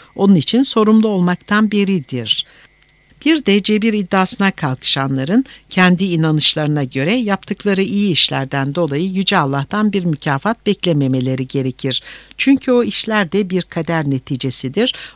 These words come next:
Onlara göre kulun bu işlerde bir tesiri yoktur. Yaratan Allah'tır. Kötü işlerinin sorumluluğunu kabul etmedikleri halde iyi işlerinden nasıl mükafat bekleyebilirler?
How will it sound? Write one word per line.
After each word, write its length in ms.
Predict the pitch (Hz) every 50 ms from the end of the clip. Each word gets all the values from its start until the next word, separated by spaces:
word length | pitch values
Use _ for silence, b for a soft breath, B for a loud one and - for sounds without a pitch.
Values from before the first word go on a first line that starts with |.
| B
Onlara 380 | - 196 190 202 208 202 196 180
göre 280 | 151 - 151 143 147
kulun 380 | 143 - - 165 160 202 226 226
bu 60 | 196
işlerde 540 | 175 151 - - 151 143 143 139 151 156 160
bir 120 | 185 175
tesiri 520 | - - - 135 123 - - 143 131 131 131
yoktur. 520 | 160 190 208 - - - - 269 277 - - B B B B B -
Yaratan 500 | 226 233 240 233 - - 226 220 220 -
Allah'tır. 720 | 180 180 180 185 180 170 151 - - - 123 117 - - B B B B B B B
Kötü 260 | - - 180 - -
işlerinin 540 | 214 175 - - - 165 160 156 156 156 147
sorumluluğunu 720 | 139 - - 160 156 160 151 151 147 147 143 147 139 139 143 -
kabul 280 | - 160 160 175 175
etmedikleri 680 | 175 196 208 - 170 147 127 - - - - 131 131 131
halde 480 | 123 120 127 123 120 - - 233 269 B B B B B B
iyi 200 | 196 208 202 185
işlerinden 640 | 147 - - - 151 139 151 147 147 147 143 139 143
nasıl 300 | 170 180 - - 226 208
mükafat 640 | 175 143 - - - 143 131 - - 143 135 - -
bekleyebilirler? 1080 | 143 131 - - - 143 135 131 131 131 123 131 131 127 135 147 170 214 - - -